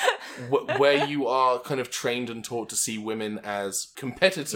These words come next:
Speaker 1: Yeah.
Speaker 2: for, for the prize of a man, I guess. I
Speaker 1: Or a
Speaker 2: don't,
Speaker 1: job,
Speaker 2: or
Speaker 1: or
Speaker 2: a
Speaker 1: just
Speaker 2: job,
Speaker 1: the
Speaker 2: yeah.
Speaker 1: idea that, like, there can only be one woman,
Speaker 2: Yeah.
Speaker 1: and you ha-, in, in whatever arena that you're in,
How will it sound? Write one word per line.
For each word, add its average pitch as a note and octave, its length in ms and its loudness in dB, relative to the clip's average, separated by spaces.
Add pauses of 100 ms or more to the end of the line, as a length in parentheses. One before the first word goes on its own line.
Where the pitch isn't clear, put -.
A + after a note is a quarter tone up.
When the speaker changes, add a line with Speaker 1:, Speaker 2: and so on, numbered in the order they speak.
Speaker 1:
Yeah. D#3 320 2
Speaker 2:
for, G#2+ 380 2
for A2+ 200 -2
the A2 120 -2
prize A2+ 500 2
of G#2+ 400 -6
a G#2 80 -2
man, B2+ 540 0
I D3 100 0
guess. D#3 340 0
I G3+ 40 -8
Speaker 1:
Or G3+ 140 0
a F3+ 80 0
Speaker 2:
don't, F#3+ 100 -4
Speaker 1:
job, F3+ 420 -2
Speaker 2:
or A3 80 0
Speaker 1:
or - 40 2
Speaker 2:
a - 20 -2
Speaker 1:
just A3 160 -2
Speaker 2:
job, A3 160 2
Speaker 1:
the A3+ 60 -2
Speaker 2:
yeah. G3+ 260 4
Speaker 1:
idea G3+ 240 -2
that, F3+ 140 -2
like, F3 200 -2
there G#3 160 -2
can A3 160 -8
only G3 260 -6
be F#3 160 -10
one E3+ 320 -10
woman, E3+ 520 -10 (260)
Speaker 2:
Yeah. - 160 0
Speaker 1:
and G3 80 -2
you F3+ 80 -6
ha-, F3+ 280 0
in, G3 200 -6
in G3+ 260 -6
whatever F#3+ 600 0
arena G3+ 540 -4
that F3+ 160 -6
you're E3 180 -8
in, E3+ 440 -8